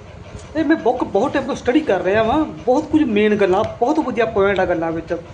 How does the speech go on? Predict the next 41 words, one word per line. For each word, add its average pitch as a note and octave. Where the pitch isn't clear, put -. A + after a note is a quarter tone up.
ਇਸ D4
ਜੋ G#3+
ਬੁੱਕ G#3+
ਦੀ D#4
ਮਦਦ G3
ਨਾਲ A3+
ਤੁਹਾਨੂੰ B3
ਇਕੱਲੀ D4+
ਇਕੱਲੀ D#4
ਚੀਜ਼ C4
ਦੱਸੂੰਗਾ, B3
ਕੈਂਸਰ A#3+
ਨੂੰ B3+
ਕਿਵੇਂ A#3
ਹਰਾ F#3+
ਸਕਦੇ E3+
ਹਾਂ, D#3
ਕੈਂਸਰ G#3+
ਕੀ F3+
ਆ, E3
ਇਸ C4+
ਦੇ C4+
ਬਾਰੇ G#3+
ਇਕੱਲੀ -
ਇਕੱਲੀ D4+
ਚੀਜ਼ C4
ਡਿਟੇਲ G#3
ਨਾਲ G#3+
ਦੱਸੂੰਗਾ। A3+
ਅਗਰ B3
ਤੁਸੀਂ C#4+
ਇਸ A#3+
ਤਰ੍ਹਾਂ A#3+
ਦੀ A#3+
ਵੀਡੀਓ A3
ਹੋਰ A3+
ਚਾਹੁੰਦੇ B3+
ਹੋ B3
ਕੈਂਸਰ A3
ਨਾਲ A3
ਸੰਬੰਧਿਤ, F#3+